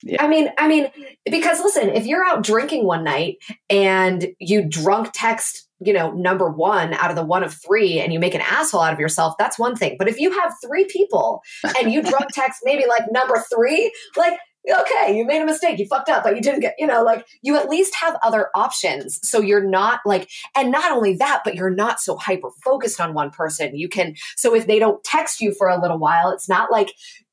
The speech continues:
Speaker 2: all you're thinking about is, "Why haven't they texted me?" 'Cause you've gotten, you have other people you're in conversation with. So you can,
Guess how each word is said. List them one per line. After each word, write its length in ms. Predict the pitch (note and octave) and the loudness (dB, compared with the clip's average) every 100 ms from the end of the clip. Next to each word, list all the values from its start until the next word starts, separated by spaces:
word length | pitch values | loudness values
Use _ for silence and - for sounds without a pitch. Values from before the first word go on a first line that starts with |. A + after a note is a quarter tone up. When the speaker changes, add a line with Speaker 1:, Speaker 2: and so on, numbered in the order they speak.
| - | 0
Speaker 2:
all 240 | A3 A3+ | 2 4
you're 160 | G3+ G3 | 4 2
thinking 300 | C4 C4+ G#3 | 0 -2 0
about 160 | F#3 E3 | 0 0
is, 80 | |
"Why 140 | D#3 A3 | 0 2
haven't 180 | A3+ G#3 | 2 2
they 120 | F#3+ | 0
texted 300 | - F4+ G#3 | 0 -2 -2
me?" 140 | F3 | -4
'Cause 160 | F3+ G3 | -4 -4
you've 120 | A3 | -2
gotten, 240 | B3 B3+ G3 - | 0 -2 -4 -2
you 160 | A#3+ D4 | -2 0
have 180 | D4+ D4+ | -2 0
other 160 | - G#4+ | 0 2
people 280 | G#3 F3+ | 2 2
you're 160 | E3+ E3 | 2 2
in 60 | E3 | 0
conversation 540 | D#3 D#3 D#3+ D3+ D3+ | 0 0 0 0 2
with. 160 | C#3+ - | 0 0
So 100 | E3+ | -2
you 180 | E3+ | -2
can, 240 | - E3+ | -2 -4